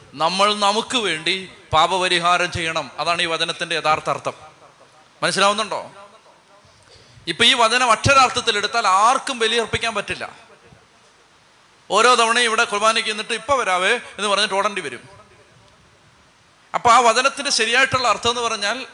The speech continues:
ബലിയർപ്പിക്കാൻ കുർബാനയ്ക്ക് വന്നിട്ട് അവിടുന്ന് മുക്കിന് മുക്കിന് എഴുന്നേറ്റ് ഓടണമെന്നല്ല. മറിച്ച്, അതായത്, ഒരാൾക്ക് നിന്നോട് വിരോധമുണ്ട്,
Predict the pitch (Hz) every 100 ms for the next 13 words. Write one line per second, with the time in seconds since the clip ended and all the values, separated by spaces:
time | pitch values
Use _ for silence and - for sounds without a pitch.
0 | - 165 190 233 226 240 226 185 185 208
1 | 226 226 214 220 220 208 220 226 220 -
2 | - 180 175 226 220 214 220 220 214 202
3 | 208 214 208 208 220 214 160 107 95 -
4 | - - _ _ _ - - 139 185 247
5 | - 196 226 214 - - 185 233 226 262
6 | 262 254 294 254 240 262 247 240 277 285
7 | 254 226 151